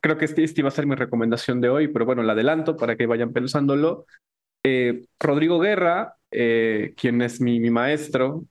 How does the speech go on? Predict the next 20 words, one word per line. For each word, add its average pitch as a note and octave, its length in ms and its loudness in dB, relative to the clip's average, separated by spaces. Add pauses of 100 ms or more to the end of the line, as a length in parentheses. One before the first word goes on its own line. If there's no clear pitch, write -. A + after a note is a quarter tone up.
eh, G#2 200 0
el - 100 -6
fundador A#2+ 340 0
del B2 140 0
cisaf, D#3+ 380 0
donde A#2 200 0
trabajo C3+ 380 0
y - 20 0
que A#2+ 100 -4
actualmente A#2+ 520 0
es A#2 100 -2
el B2+ 80 0
secretario B2 460 0
de B2+ 80 2
la A#2 120 0
Comisión A2+ 420 0
Pontificia B2 760 -2 (440)
para B2+ 160 2
América D3+ 320 0
Latina F3 540 0